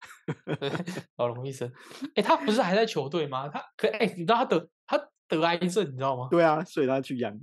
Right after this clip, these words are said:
Speaker 2: 病呢。
Speaker 1: 工程师很佛欸，签，继续签他，然后让他养病。
Speaker 2: 他突然爆出那个新闻，P T的网友突然变了一个人。
Speaker 1: <laughs> 对，就是早日康复，加油哦。
Speaker 2: 对啊，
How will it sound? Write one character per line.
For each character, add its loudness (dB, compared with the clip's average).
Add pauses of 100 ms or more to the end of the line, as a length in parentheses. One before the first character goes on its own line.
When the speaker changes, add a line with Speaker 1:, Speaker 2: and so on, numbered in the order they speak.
Speaker 2:
病 0
呢。 -4 (140)
Speaker 1:
工 -2
程 2
师 4
很 4
佛 -8
欸， -8 (240)
签， 0
继 -4
续 0
签 0
他， 0
然 -2
后 -2
让 -6
他 -10
养 -8
病。 -12 (120)
Speaker 2:
他 6
突 6
然 4
爆 8
出 0
那 0
个 0
新 -6
闻 -8 (220)
，P 2
T 0
的 2
网 -2
友 -4
突 -4
然 -6
变 2
了 -6
一 -6
个 -6
人。 -16 (160)
Speaker 1:
<laughs> -4
对， 4
就 -
是 4
早 4
日 2
康 -2
复， -2
加 0
油 2
哦。 2
Speaker 2:
对 4
啊， 2